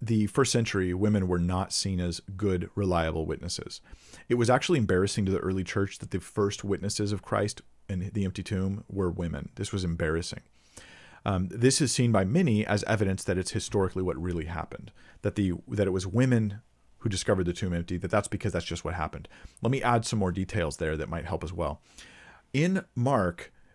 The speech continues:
Peter seems to be the primary witness for, for Mark and for his writing here. And Mark, historically, we have evidence from the church fathers that Mark actually traveled with Peter. He was his interpreter, and then, and then several of them say he wrote down what Peter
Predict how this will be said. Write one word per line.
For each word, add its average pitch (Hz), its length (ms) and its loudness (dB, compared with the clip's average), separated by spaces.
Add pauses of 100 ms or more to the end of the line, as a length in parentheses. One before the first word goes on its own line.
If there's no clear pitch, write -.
(120)
Peter 160 380 2
seems 123 280 0
to 117 100 -6
be 117 60 2
the 98 100 2
primary 95 600 0
witness 82 340 -4
for, - 180 -8
for - 220 -4
Mark 73 300 -4
and 76 100 -6
for 87 140 -4
his 85 160 -2
writing 78 340 -2
here. - 240 -10 (160)
And 110 140 2
Mark, 120 320 4
historically, 117 560 4
we 104 100 6
have 101 220 4
evidence 104 240 2
from - 80 -4
the 95 80 0
church 95 200 -2
fathers 139 380 6
that 107 180 0
Mark 104 220 2
actually 90 280 -2
traveled 113 300 2
with 107 140 0
Peter. 101 240 2
He 95 100 -2
was 90 120 -2
his 80 180 -4
interpreter, 101 540 2
and 92 180 -2
then, 87 220 -2
and 101 100 0
then 90 140 0
several 104 260 2
of 87 80 -2
them 90 100 -4
say 90 200 0
he 113 200 -2
wrote 98 360 2
down 90 280 0
what 85 240 -2
Peter 85 380 -2